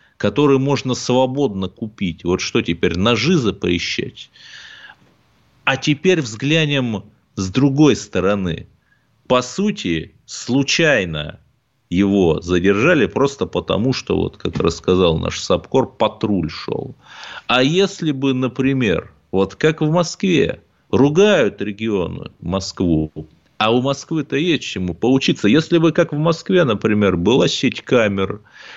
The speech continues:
подключенная к нейросетке, которая автоматически реагирует на разные ситуации. Например, если в вагоне метро будет драка,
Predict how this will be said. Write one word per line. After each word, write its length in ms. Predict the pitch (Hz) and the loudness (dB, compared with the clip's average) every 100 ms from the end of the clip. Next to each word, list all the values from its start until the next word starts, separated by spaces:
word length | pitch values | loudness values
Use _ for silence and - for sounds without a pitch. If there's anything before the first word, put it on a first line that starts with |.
| - - | -12 0
подключенная 880 | 135 - 147 180 156 131 110 104 95 | 0 0 0 0 0 -2 2 2 2
к 120 | - | 0
нейросетке, 1160 | 117 156 143 117 104 - 101 92 - - 101 - | 0 2 4 4 2 0 0 0 -6 -16 -14 -6
которая 480 | - 95 147 147 123 | -4 2 4 4 2
автоматически 1040 | 107 - 123 123 123 - 156 110 - 101 | -2 -4 -4 -2 -2 -2 -2 -4 -4 0
реагирует 1000 | 90 107 110 104 117 143 104 85 - - | 2 4 4 0 -2 0 2 0 -2 -6
на 500 | 87 85 82 85 90 | -2 0 0 0 0
разные 420 | 107 127 101 85 80 | 0 0 -2 -4 -4
ситуации. 800 | - 87 90 87 82 - - - | -8 -4 0 2 2 -2 -8 -6
Например, 580 | 87 82 127 156 139 - - - | -4 0 2 4 2 -6 -20 -2
если 260 | 123 135 143 | 0 0 -2
в 40 | |
вагоне 640 | 113 _ 127 - - - 113 117 | -14 _ -18 -18 -20 -16 -14 -12
метро 320 | - 135 123 | -6 0 0
будет 460 | 98 101 95 92 92 | 0 -2 -2 -4 0
драка, 680 | 127 196 196 - 82 - | 2 2 0 -6 -8 -10